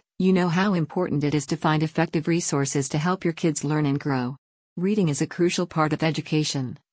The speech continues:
and finding ways to encourage your kids to read more and improve their comprehension can be a real challenge. That's where Whole Reader comes in. With thousands of books narrated by gifted actors and perfectly aligned with the text,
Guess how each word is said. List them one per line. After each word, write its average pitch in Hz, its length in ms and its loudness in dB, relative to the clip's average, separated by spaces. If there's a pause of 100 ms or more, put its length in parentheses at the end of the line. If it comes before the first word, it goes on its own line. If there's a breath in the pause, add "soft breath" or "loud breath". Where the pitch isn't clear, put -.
and 165 140 2
finding 170 440 0
ways 151 260 0
to 160 120 0
encourage 147 500 -2
your 143 100 0
kids 175 320 -2
to 156 140 -2
read 160 200 0
more 151 240 2
and 143 100 0
improve 156 380 0
their 151 120 -2
comprehension 156 760 0
can 151 180 -2
be 143 100 0
a 131 60 0
real 151 260 0
challenge. 113 640 -4 (400)
That's 208 280 0
where 165 140 0
Whole 165 240 2
Reader 147 240 2
comes 139 320 -2
in. 127 260 -2 (120)
With 180 140 2
thousands 185 480 2
of 143 120 -4
books - 320 -2
narrated 151 500 2
by 131 160 0
gifted 151 360 -2
actors 147 420 -2
and 143 140 -4
perfectly 170 460 -2
aligned 135 360 2
with 143 140 -4
the 143 80 -2
text, - 540 -4